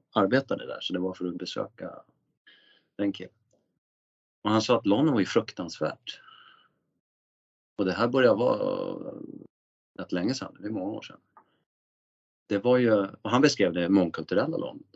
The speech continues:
helt enkelt. Han, han hade ju ingen uppfattning om, han hade inte intresserat sig för, liksom,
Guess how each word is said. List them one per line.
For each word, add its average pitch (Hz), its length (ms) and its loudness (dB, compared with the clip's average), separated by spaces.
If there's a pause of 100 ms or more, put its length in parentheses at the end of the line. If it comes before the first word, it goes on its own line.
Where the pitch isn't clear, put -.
helt - 180 -12
enkelt. - 480 -20
Han, 104 180 -2
han 85 260 -4
hade 135 160 6
ju 110 100 8
ingen 76 160 -2
uppfattning - 680 -12
om, - 80 -16 (160)
han 92 160 -6
hade 107 200 2
inte 80 200 -2
intresserat - 600 -10
sig - 180 -16
för, - 300 -10 (340)
liksom, - 300 -12